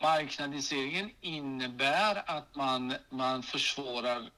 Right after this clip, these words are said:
demokratiska kontrollen och styrningen av var vård kan erbjudas. Det är den ena. Den andra delen är ju att, eh, vi säger ju, vår principiella inställning till alternativa driftsformer inom sjukvården är ju att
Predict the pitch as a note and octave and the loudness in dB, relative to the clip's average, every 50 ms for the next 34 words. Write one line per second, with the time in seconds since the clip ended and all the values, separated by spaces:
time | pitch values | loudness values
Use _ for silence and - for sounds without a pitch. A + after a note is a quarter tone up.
0 | _ - C#3+ C3+ B2+ - - C3+ B2+ B2+ B2 A#2 - - B2 A2 A2 G#2+ - - | _ -14 -12 -12 -12 -10 -6 -6 -4 -4 -4 -6 -6 -6 -4 -4 -4 -6 -6 -6
1 | A#2 - - - B2 - - - C3+ A#2+ A#2 A#2 - - A#2 A2 A2 G#2 A2 A#2+ | -6 -4 -4 -4 -6 -6 -6 -8 -6 -6 -6 -6 -6 -6 -6 -4 -4 -2 -2 -2
2 | A#2+ A#2+ - C3+ C3+ B2+ - - - - - C3+ B2 A2 G#2+ A2 G#2 A2+ A#2 B2+ | -4 -4 -6 -6 -4 -2 -2 -4 -4 -4 -4 -4 -2 -2 -2 -2 -2 -2 -2 -2
3 | C#3 D3+ D#3 D3+ C3+ A#2+ A2+ A#2 A2+ A2+ A2+ A2+ A2+ A2 - - A2+ G#2 G#2 G2+ | 0 0 0 -2 -2 -4 -6 -4 -4 -2 -2 -4 -4 -6 -10 -12 -10 -8 -8 -8
4 | G2+ F#2+ - - - A#2 G#2+ A2 G#2+ A#2+ - - D3 C#3 C3 A#2+ A#2+ A2 B2 C3 | -8 -10 -12 -8 -2 0 0 0 0 -2 -6 -6 -4 -2 -2 -2 -4 -4 -4 -4
5 | C#3+ D#3+ F3+ F3 D3+ - - - - - - _ _ _ _ _ _ _ - F3+ | -4 -4 -4 -2 -2 -4 -4 -4 -8 -12 -12 _ _ _ _ _ _ _ -4 -2
6 | F3 G#3 G3+ G3 F#3 E3 D3+ D#3 D3+ D3+ D3+ E3+ G3 G3 G3 F#3+ E3 E3+ D#3+ D#3 | 0 0 0 0 0 0 -2 0 0 0 0 0 0 0 0 0 0 -2 -4 -2
7 | E3 F#3+ G3+ G#3 A#3 A3+ F#3 D#3 D3 C#3+ D3 C#3+ C#3+ C#3 C3 A#2+ - - - _ | -2 -2 0 0 -2 -4 -2 -4 -4 -4 -4 -6 -6 -6 -8 -8 -12 -20 -20 _
8 | _ _ - _ - - - - D3 D3 D3 D#3 - - _ _ _ _ _ E3 | _ _ -20 _ -20 -14 -6 -4 -4 -4 -4 -6 -10 -18 _ _ _ _ _ -10
9 | D3 E3 F#3 G3+ G#3+ G#3+ G#3+ G#3 - G3 F#3 D#3 D3 B2+ A#2 A#2 A#2 B2 D3 D#3 | -4 -2 0 2 2 2 2 2 0 0 0 0 0 -4 -6 -8 -6 -6 -6 -6
10 | C#3+ - - E3+ E3+ D3+ - - F3+ - - G3 G#3 G3+ G#3 G#3+ G#3 G3+ F#3+ F3 | -6 -4 -4 -4 -4 -4 -6 -8 -8 -6 -2 0 0 2 4 2 2 0 -2 -8
11 | - - - - A2+ A#2 A#2+ A#2 - C#3+ C#3+ C#3 C3+ C3 A#2+ - C3+ B2+ B2 B2 | -10 -4 -4 -2 -2 -2 -4 -6 -4 -4 -2 -2 -2 -4 -4 -8 -6 -6 -6 -8
12 | - E3+ E3+ F3 F#3 E3+ F3+ F3 F3 D#3 - - - - - A2 G#2 G#2+ A2+ A2+ | -6 -6 -2 -2 -2 -2 -2 -4 -4 -2 -2 -4 -6 -6 -6 -6 -6 -6 -6 -6
13 | - C3+ C3+ B2 A#2 A#2 A#2 - - - A#2+ A2 - - - - A#2 A2 A#2 C3+ | -6 -6 -6 -6 -6 -8 -10 -10 -12 -14 -14 -14 -14 -16 -12 -10 -8 -8 -6 -6
14 | D#3 E3 E3+ D3+ C#3+ C3 B2 A#2 A#2 A2+ A2+ | -6 -4 -2 0 0 0 0 0 0 -2 -2